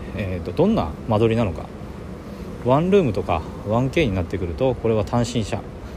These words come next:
向けです。で、まあ、単身者っていうのは結構その、まあ、そんなに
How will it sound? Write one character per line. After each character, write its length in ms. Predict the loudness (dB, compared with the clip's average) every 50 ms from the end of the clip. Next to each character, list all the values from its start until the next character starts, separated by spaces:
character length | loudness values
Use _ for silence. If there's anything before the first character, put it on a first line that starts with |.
| -12 -10 -6
向 80 | -4 -2
け 100 | 0 0
で 120 | 0 0
す。 180 | -2 -4 -8 -10 -10 -10 -12 -12 -12 -12 -12 -12 -12 -12 -12 -12 -12 -12 -12 -12 -12 -12 -12 -12 -12 -12 -12 -12 -12 -12 -8 -4 0
で、 480 | 2 2 2 2 0 -2 -2 -4 -4 -6 -10 -10 -12 -12 -12 -12 -6 -2
ま 80 | 0 0
あ、 40 | 0
単 180 | 2 2 2
身 280 | 2 2 2 2 0 2
者 160 | 2 2 0
っ 40 | 0 -2 -6 -10 -10 -10 -10 -10 -10 -10 -10 -10 -10 -12 -12 -12 -12 -12 -12 -12 -12 -10 -10 -10 -10 -10 -10 -10 -10 -10 -6 -2
て 80 | 0
い 80 | 0 2
う 40 | 2
の 140 | 2 2 2
は 140 | 2 2
結 240 | 0 -2 -4 -4 -2
構 160 | 0 0 0
そ 120 | 0 0 -2
の、 100 | -2 0
ま 120 | 0 0
あ、 80 | 0 -2 -4 -8 -10 -10 -10 -10 -10 -8
そ 140 | -4 -2 0
ん 60 | 0
な 80 | 2
に 180 | 2 0 -2